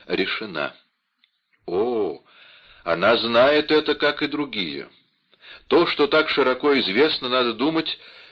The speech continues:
не дойдет до осуществления. Посылая некогда убийцу к королю, сама она приняла все нужные меры, а дело все-таки сорвалось.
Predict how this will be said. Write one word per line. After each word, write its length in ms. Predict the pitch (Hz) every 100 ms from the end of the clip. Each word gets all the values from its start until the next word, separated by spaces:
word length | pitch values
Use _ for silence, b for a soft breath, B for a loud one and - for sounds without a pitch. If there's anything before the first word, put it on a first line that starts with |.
| -
не 160 | 127
дойдет 540 | 135 151 147 170 113 85
до 120 | 82
осуществления. 1040 | - 82 - 82 - 85 78 67 60 57 - _ _ _ _ B B B
Посылая 640 | 107 - 123 151 147 123
некогда 520 | 135 143 127 113 117
убийцу 640 | 113 101 101 139 - - 82
к 100 | -
королю, 580 | 92 85 85 175 180 - B B B B
сама 600 | - 110 120 170 170 -
она 320 | 101 90 85
приняла 480 | - 85 82 82 80
все 240 | - 95
нужные 440 | 85 78 82 82 80
меры, 400 | 85 78 76 - b b b
а 180 | - 85
дело 360 | 80 285 180 -
все-таки 540 | - 87 - - -
сорвалось. 920 | - 85 78 73 73 80 - - -